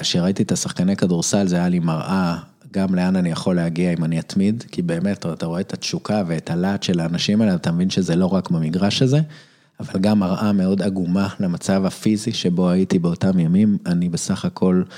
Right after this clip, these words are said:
איבדתי את שרירי הבטן שלי, עד היום אין לי שרירי בטן, אני חי ללא פלג גופי התחתון, ללא פלג גוף תחתון מתפקד, יד ימין שלי הייתה חצי משותקת. אני הייתי, אה,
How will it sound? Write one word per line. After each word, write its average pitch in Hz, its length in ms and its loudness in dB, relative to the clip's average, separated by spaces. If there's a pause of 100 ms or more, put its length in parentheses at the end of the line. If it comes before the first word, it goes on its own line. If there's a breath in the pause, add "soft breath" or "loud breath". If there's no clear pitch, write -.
(400 loud breath)
איבדתי 95 800 0
את - 40 -12
שרירי 95 320 2
הבטן 92 400 2
שלי, 107 320 2
עד 90 140 0
היום 85 240 0
אין 90 80 2
לי 92 80 2
שרירי 90 320 4
בטן, 98 360 2
אני 85 140 0
חי 92 300 0
ללא 87 600 2
פלג 90 300 2
גופי 90 340 -2
התחתון, 95 580 0 (320)
ללא 90 320 4
פלג 92 220 2
גוף 90 180 -2
תחתון 92 380 0
מתפקד, 101 520 0
יד 95 200 4
ימין 95 240 4
שלי 90 220 0
הייתה 92 220 -2
חצי - 280 0
משותקת. 92 680 0 (540 loud breath)
אני 107 140 2
הייתי, 107 440 2
אה, 90 60 0